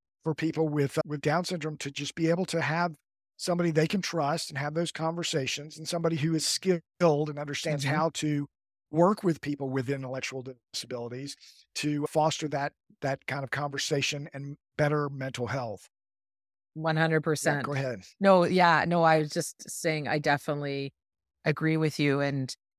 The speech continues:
Speaker 2: I, I recently had on a lady who, who is a therapist and only deals with people with intellectual disabilities,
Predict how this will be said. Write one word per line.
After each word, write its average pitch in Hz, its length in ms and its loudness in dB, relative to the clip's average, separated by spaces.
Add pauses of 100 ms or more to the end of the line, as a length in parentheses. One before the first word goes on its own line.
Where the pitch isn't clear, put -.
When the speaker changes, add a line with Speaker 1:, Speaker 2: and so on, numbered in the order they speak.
(320)
Speaker 2:
I, - 240 0
I 165 60 6
recently 165 480 2
had 151 320 4
on 143 440 -2
a 156 100 -4
lady 147 580 -2 (180)
who, 151 440 -2 (680)
who 156 120 0
is 175 160 2
a 180 80 2
therapist 139 460 0
and 143 80 -8
only 165 260 -2
deals 135 340 0
with 143 120 -8
people 135 540 -4
with 139 320 -2
intellectual 143 500 0
disabilities, 147 840 0